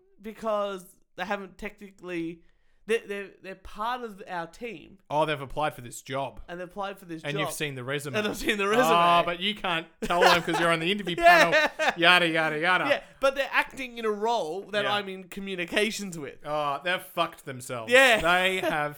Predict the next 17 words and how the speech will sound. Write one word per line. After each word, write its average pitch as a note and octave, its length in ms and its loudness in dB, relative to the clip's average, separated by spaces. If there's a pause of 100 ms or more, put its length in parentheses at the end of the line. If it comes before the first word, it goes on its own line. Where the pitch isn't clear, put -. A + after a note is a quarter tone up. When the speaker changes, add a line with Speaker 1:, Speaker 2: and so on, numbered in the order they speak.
(120)
Speaker 1:
<laughs> - 100 -16
So D#3 80 2
Speaker 2:
fucked C#4+ 140 4
Speaker 1:
now E4+ 160 4
I D#4+ 40 0
have D4+ 160 0
Speaker 2:
themselves. B2 360 -12
Speaker 1:
this G#3 60 -12
negative A#3+ 540 -2
association G3+ 840 -6
with E3+ 140 -8
this D#3+ 180 -8
person F3 480 -4
because F3 400 -4
of E3 100 -8
these D#3 240 -6
reasons. C#3 460 -8